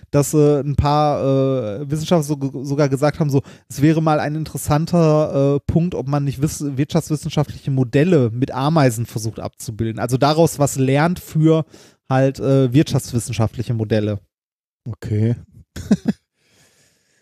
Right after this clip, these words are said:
Speaker 1: Mal so als, äh, ähm, äh, wo wir beim Fächerübergreifenden sind. Aber, ähm,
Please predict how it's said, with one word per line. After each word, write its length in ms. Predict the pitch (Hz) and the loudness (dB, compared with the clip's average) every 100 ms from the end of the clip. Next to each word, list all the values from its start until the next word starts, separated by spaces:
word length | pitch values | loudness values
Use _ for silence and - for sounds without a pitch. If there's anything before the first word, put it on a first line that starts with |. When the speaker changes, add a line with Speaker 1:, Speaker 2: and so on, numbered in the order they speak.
| _ _ - | _ _ -4
Speaker 1:
Mal 80 | 110 | 2
so 140 | 123 | 2
als, 320 | 101 113 - - | 2 0 -2 -4
äh, 40 | 110 107 104 | -2 0 -2
ähm, 80 | 120 - - - - 127 _ _ _ _ _ _ _ _ - | -6 -12 -16 -14 -14 -18 _ _ _ _ _ _ _ _ -16
äh, 320 | 62 110 117 117 - | -12 -8 -8 -8 -2
wo 140 | 131 | 2
wir 120 | 120 117 | 4 4
beim 200 | 113 104 | 4 2
Fächerübergreifenden 880 | - - 107 98 104 101 110 101 | -2 -2 -2 -2 -2 -4 -4 -8
sind. 220 | 98 101 - - - - | -6 -6 -8 -18 -20 -6
Aber, 340 | 131 135 131 | 2 4 4
ähm, 340 | 139 131 120 | 2 2 2